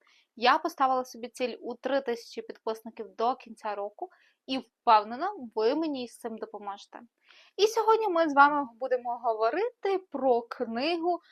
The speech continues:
моєї улюбленої авторки ромкомів.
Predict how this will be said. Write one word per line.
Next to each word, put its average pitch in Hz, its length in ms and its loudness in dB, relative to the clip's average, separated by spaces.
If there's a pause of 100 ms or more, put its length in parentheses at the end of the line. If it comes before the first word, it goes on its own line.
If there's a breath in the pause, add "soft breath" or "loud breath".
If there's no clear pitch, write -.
(260 soft breath)
моєї 262 840 2 (120)
улюбленої 240 960 0
авторки 247 640 0
ромкомів. 220 720 0